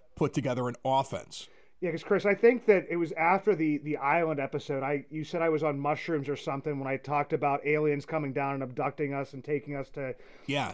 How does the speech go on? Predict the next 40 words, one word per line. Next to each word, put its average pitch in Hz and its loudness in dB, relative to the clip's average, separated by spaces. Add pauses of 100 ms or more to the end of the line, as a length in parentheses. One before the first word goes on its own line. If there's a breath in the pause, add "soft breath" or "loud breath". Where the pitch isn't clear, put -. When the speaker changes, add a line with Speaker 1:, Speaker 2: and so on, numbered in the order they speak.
Speaker 1:
yeah, 120 -4
that 120 -2
was 120 0
Speaker 2:
to, 185 8
Speaker 1:
weird. 214 2
Speaker 2:
to, 180 0
like, 165 4
Westworld 156 4
or 151 4
something. 165 0
But 175 0
it, - -4
but 196 -2
the 202 4
reason 247 2
for 185 0
that 180 4
was 151 2
if 156 -2
we 214 0
just 214 -2
looked 165 -6
at 147 -2 (320 soft breath)
stats 190 2
at 180 -4
the 160 -6
end 170 0
of 160 -2
the 151 -6
season 147 -4
to, 143 -4
to 156 -12
show 170 0
that 151 -2 (100)
the 139 -6
rebuild 151 0
was 139 -2
progressing, 135 -6 (500 soft breath)
um, 139 -2 (200)
I, 147 -12